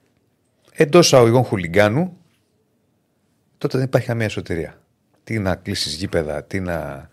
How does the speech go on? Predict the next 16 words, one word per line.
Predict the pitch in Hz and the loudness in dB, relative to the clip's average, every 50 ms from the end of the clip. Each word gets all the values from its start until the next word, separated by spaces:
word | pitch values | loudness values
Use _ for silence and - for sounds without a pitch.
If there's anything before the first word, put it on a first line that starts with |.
| _ _ _ _ _ _ _ _ _ | _ _ _ _ _ _ _ _ _
ε, | - - - - - - - 107 | -12 -10 -10 -10 -8 -6 -6 -6
<laughs> | - - - - - - _ _ | -8 -8 -14 -20 -20 -20 _ _
να | - 101 95 | -4 -4 2
πάρεις | - 110 110 104 98 | 4 4 4 4 4
όσα | - - 101 | 2 0 0
μέτρα | 92 98 101 - 92 87 | -2 -2 -2 -2 -4 -2
θέλεις, | - 139 151 160 160 143 - - - _ _ _ _ _ _ _ | 0 0 0 0 0 -4 -6 -8 -12 _ _ _ _ _ _ _
όταν, | - 139 156 - - 131 - - - | 4 4 4 6 4 0 0 0 2
ο-, | - 139 156 127 - - - _ _ _ | 6 6 6 6 4 -2 -16 _ _ _
όταν | - 120 143 147 151 135 117 107 113 - _ _ _ _ _ _ | 2 4 4 6 4 4 2 0 -4 -10 _ _ _ _ _ _
δεν, | - 98 98 143 156 147 135 101 - - _ _ _ _ _ _ _ _ _ _ _ _ _ _ _ _ _ - - _ _ _ | -8 0 4 4 4 4 2 -2 -6 -14 _ _ _ _ _ _ _ _ _ _ _ _ _ _ _ _ _ -20 -20 _ _ _
ο-, | _ 120 | _ -8
πώς | - - 147 147 | 0 2 2 2
να | 143 | 4
το | 131 123 | 2 2
πω | 107 113 98 82 - - | 2 2 2 2 0 -6